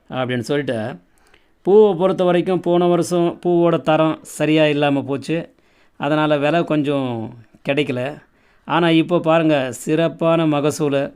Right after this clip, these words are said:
பூவோட தரம் அருமையா இருக்கு அப்படின்ட்டு சொல்லிட்டு, என்னங்க பண்றது? நல்லா படிச்சிருந்தா ஏ சி, ஏ சியிலோ ஃபேன் காத்துலையோ ஆஃபீஸில் ஒர்க் பண்ணியிருக்கலாம். பத்தாத படிப்பை படிச்சுட்டு எந்த வேலைக்கு போக முடியும்?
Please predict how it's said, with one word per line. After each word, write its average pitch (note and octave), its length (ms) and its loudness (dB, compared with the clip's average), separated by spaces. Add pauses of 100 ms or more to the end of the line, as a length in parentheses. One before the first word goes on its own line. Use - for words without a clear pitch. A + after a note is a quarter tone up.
(160)
பூவோட D3 380 -2
தரம் C#3 400 -6
அருமையா C#3+ 380 0
இருக்கு B2 380 -6 (880)
அப்படின்ட்டு C3+ 520 0
சொல்லிட்டு, C#3 300 -2 (1160)
என்னங்க G#3+ 440 4
பண்றது? F#3+ 420 4 (380)
நல்லா F3 320 0
படிச்சிருந்தா D#3 440 0 (100)
ஏ D#3 140 2
சி, D3+ 180 -4 (880)
ஏ D3+ 120 0
சியிலோ C#3+ 400 0 (800)
ஃபேன் D#3 240 0
காத்துலையோ B2+ 480 -2 (480)
ஆஃபீஸில் C#3+ 480 -2
ஒர்க் C3+ 200 -4
பண்ணியிருக்கலாம். C3 460 -6 (1000)
பத்தாத C#3+ 460 -2
படிப்பை D3+ 320 0
படிச்சுட்டு E3 520 0
எந்த E3 300 0
வேலைக்கு E3 360 -2
போக D#3 240 -2
முடியும்? C#3+ 520 -4